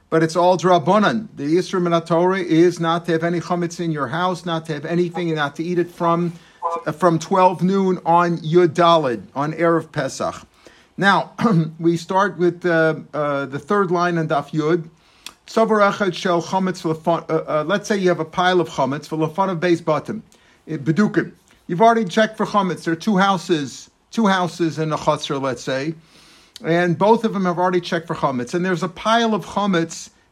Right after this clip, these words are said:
in the Chutzner. Um, Va'asa Achbar, and an Achbar, uh, mouse came, and V'shakal, and he took the little pile of Chametz. V'lo yadin ilahai ayol,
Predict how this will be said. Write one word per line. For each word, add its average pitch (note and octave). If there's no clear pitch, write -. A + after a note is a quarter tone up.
in G#3
the F#3
Chutzner. D#3+
Um, D3+
Va'asa F3+
Achbar, E3
and D#3+
an D#3+
Achbar, E3
uh, C3+
mouse E3+
came, E3
and D#3+
V'shakal, F3+
and D#3
he D#3
took G#3
the F3+
little E3+
pile E3+
of C#3
Chametz. D#3
V'lo F3
yadin G#3+
ilahai F3+
ayol, F3+